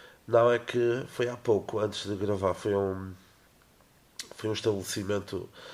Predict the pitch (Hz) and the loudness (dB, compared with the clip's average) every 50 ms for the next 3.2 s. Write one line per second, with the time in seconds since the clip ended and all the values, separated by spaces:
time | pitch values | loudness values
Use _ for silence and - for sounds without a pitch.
0 | - - - - - _ - 107 107 104 - - - - 101 95 92 90 90 92 | -18 -18 -20 -20 -16 _ -8 -6 -4 -4 -4 -4 -4 -2 0 0 0 0 -2 -4
1 | 104 - 98 98 98 104 104 107 110 - - - - - - 120 113 110 110 107 | -6 -6 -4 -2 -2 0 0 0 -2 -4 -8 -10 -12 -6 -2 0 2 2 2 0
2 | - - - - - 110 117 120 117 - 127 113 107 113 107 - - 104 87 92 | -4 -10 -12 -8 -4 -2 0 0 2 4 2 4 4 0 -4 -2 -2 0 0 0
3 | 90 82 95 | -2 -4 -6